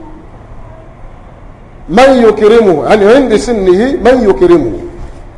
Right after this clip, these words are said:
au kama qala, kwamba kijana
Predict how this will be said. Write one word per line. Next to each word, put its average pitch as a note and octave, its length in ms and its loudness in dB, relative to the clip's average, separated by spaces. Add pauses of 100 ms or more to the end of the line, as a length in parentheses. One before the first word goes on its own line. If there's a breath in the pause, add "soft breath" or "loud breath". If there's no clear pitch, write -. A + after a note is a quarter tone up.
(640)
au G#3+ 200 4
kama F3 320 2
qala, D3+ 320 2 (1120)
kwamba A#3+ 260 2
kijana B3+ 680 2